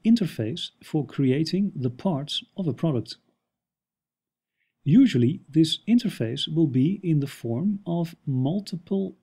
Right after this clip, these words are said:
abstract build part X X X methods. The director will call these methods in the correct order to assemble a product.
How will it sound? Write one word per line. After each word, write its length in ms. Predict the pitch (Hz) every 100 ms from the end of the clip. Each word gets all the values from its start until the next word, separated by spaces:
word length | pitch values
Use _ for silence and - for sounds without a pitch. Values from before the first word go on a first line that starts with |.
| -
abstract 840 | 147 156 - - 147 147 - - - _ _ _ _ 113 101
build 440 | 135 196 196 170 - -
part 380 | 151 156 151 -
X 260 | 156 139 -
X 240 | 143 131 -
X 340 | 160 135 - -
methods. 580 | 165 120 104 107 95 - _ _ _ _ _ _ _ _ _ _ _ -
The 180 | 131
director 540 | 139 147 240 - 131 - -
will 280 | 139 139
call 460 | - - 180 143 202
these 300 | 147 135 127
methods 600 | 131 151 156 120 151 - -
in 160 | 220 233
the 60 |
correct 360 | 190 151 131 -
order 360 | 165 147 110 160 _ _ -
to 180 | 214 202
assemble 540 | 165 - 208 156 113 -
a 40 | -
product. 420 | 180 131 117